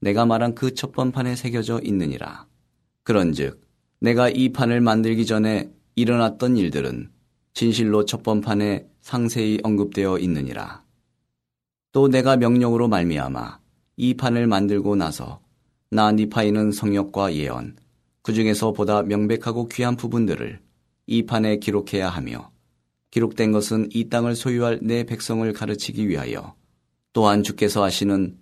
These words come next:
다른 현명한 목적들을 위하여 보존되어야 한다는 명령을 받았느니라. 그리하여 나 니파이는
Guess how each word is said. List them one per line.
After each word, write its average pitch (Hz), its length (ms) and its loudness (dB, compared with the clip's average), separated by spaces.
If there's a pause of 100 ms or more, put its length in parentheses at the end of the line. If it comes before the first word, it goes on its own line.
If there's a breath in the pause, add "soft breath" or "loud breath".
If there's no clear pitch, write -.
(120)
다른 117 300 0
현명한 127 400 2
목적들을 120 580 -2
위하여 113 460 0 (260)
보존되어야 104 600 4
한다는 101 400 0
명령을 101 440 0
받았느니라. 107 800 -6 (600)
그리하여 104 440 4
나 95 220 4
니파이는 90 760 -2